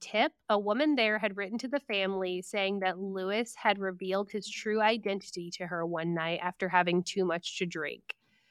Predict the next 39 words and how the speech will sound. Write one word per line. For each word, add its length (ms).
She 220
believed 480
that 220
he 140
and 100
Maurice 460
were 100
both 380
living 260
in 120
Texas. 680
George 580
and 180
his 240
son-in-law, 640
Grover 460
Paxton, 680
were 200
unable 600
to 120
speak 340
with 140
her, 200
but 200
police 560
were 140
able 240
to 100
help 300
them 180
find 440
the 100
two 320
men 300
that 140
she 220
had 140
talked 320
about. 320